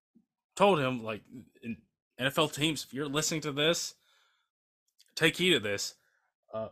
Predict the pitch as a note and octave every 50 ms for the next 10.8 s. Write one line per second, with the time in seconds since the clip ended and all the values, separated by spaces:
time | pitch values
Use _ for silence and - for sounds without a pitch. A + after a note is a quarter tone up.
0 | - - - D3+ D#3+ G#3 B3+ D4 D#4+ D#4 C4+ B3+ A3+ G#3 - - D3 C3+ - -
1 | - - D#3+ F3 G3+ G#3 - - - - E3+ F3 D3+ C3+ B2 C#3 B2 A2+ G#2 G#2
2 | G2 - - A#2+ A2+ G#2 F#2 F2+ F#2+ - - C3 C#3+ C#3+ C#3+ C3+ C3 C3+ C3+ B2
3 | A#2+ G#2+ G2 F#2 F#2 F2+ - - - G#2+ A2 A2 A2 - _ - C3+ B2+ A#2 D3+
4 | D#3 G3 C4+ D#4+ E4 E4 C#4+ A#3+ G3+ - - D3 D#3 D#3 C#3 - - _ - -
5 | C#3 A2+ F#2+ F#2+ - _ _ _ - - - _ _ _ _ _ _ _ _ _
6 | _ _ _ - C#3+ B2+ A#2 G2+ - - A3 D4+ F4 D4 A#3+ G#3+ F#3+ D#3+ B2+ A#2
7 | - F3+ F#3 E3+ E3 D#3+ - - D#3 D3+ - - - - - D#3+ E3 D3+ C#3 -
8 | - A#2 - - A2+ G2+ G2+ G#2 G2 - A#2+ A#2 G#2 G2+ - - _ _ _ _
9 | _ _ _ _ _ _ _ _ _ _ _ _ _ _ _ _ _ _ _ -
10 | C#3 C3+ B2+ - C#3 C3+ A#2+ A#2 C#3 C#3 A#2 G2 F#2 F2+ -